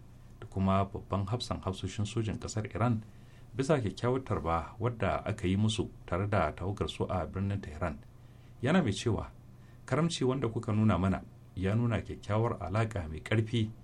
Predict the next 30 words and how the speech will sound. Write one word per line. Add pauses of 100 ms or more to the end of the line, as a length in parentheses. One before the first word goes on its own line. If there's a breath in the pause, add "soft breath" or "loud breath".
(300 loud breath)
wadda
take
a
tsakanin
ƙasashen
Iran (360)
da
Saudiya." (760 loud breath)
Da
dama
daga
cikin
masana
dai
sun
yi
imanin
cewa (180)
ƙarfafa
irin
wannan
alaƙa
a
tsakanin
ƙasashe (280)
masu
matuƙar
muhimmanci
da
tasiri